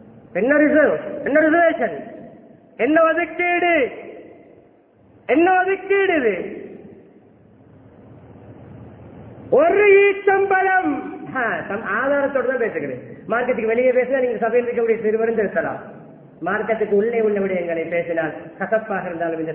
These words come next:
சபையில் இருக்கக்கூடிய மூத்தவரும் கட்டுப்பட வேண்டும், ஏற்றுக்கொள்ள வேண்டும். சதக்காவுடைய, ஜக்காத்துடைய ஈத்தப்பழம்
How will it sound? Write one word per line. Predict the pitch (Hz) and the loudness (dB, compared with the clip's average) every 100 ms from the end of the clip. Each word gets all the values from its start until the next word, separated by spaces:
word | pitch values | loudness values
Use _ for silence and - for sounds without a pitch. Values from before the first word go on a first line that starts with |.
| 170 | -8
சபையில் | 165 180 | -6 -6
இருக்கக்கூடிய | 170 170 165 156 156 | -6 -6 -6 -6 -6
மூத்தவரும் | 185 190 185 185 226 - - - - - - - | -6 -4 -2 0 -2 -4 -14 -16 -18 -20 -20 -12
கட்டுப்பட | - 170 151 156 156 | -8 -6 -2 -2 -2
வேண்டும், | 135 131 - - - - - - - - | -4 -6 -10 -14 -18 -18 -20 -20 -12 -6
ஏற்றுக்கொள்ள | 175 170 151 156 | -4 -2 -2 0
வேண்டும். | 147 123 - - - - - - - - - - - - - - - | -2 -6 -10 -16 -18 -18 -20 -20 -20 -20 -20 -20 -20 -20 -20 -10 0
சதக்காவுடைய, | 226 214 214 202 190 196 | 2 2 2 2 2 0
ஜக்காத்துடைய | 196 196 165 165 - | 0 0 0 0 2
ஈத்தப்பழம் | 220 165 170 202 | 0 2 2 2